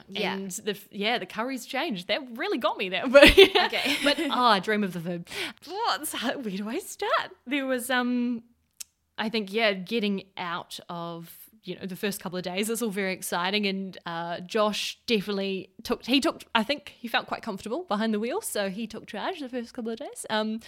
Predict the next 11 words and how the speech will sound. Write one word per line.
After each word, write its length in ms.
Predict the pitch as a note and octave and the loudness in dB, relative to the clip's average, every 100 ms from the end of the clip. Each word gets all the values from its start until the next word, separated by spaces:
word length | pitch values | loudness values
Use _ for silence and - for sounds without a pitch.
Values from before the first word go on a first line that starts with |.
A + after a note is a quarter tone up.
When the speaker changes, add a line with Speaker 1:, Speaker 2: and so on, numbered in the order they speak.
| - | -4
Speaker 2:
but 160 | A#3 G#3+ | 0 0
we 100 | A#3 | 0
would, 240 | G#3+ G3+ | -4 -8
we'd 260 | A#3 A3 F#3+ | -4 -4 -4
do 160 | A3+ G#3 | -6 -6
little 200 | F#3 F3 | -8 -10
shifts. 480 | - - - - - - | -12 -10 -10 -12 -12 -14
Speaker 1:
Okay. 240 | G#3 F3+ | -12 -8
Speaker 2:
Um, 420 | F3 F3+ F3 F3+ F3+ _ - - - _ _ _ _ - | -4 -2 -2 -6 -10 _ -20 -20 -20 _ _ _ _ -10
and 800 | F3+ F3+ F3 F3+ G3+ - - - - | -4 -4 -4 -6 -8 -8 -10 -12 -16
yeah, 420 | - E3+ E3 F#3 | -16 -14 -8 -8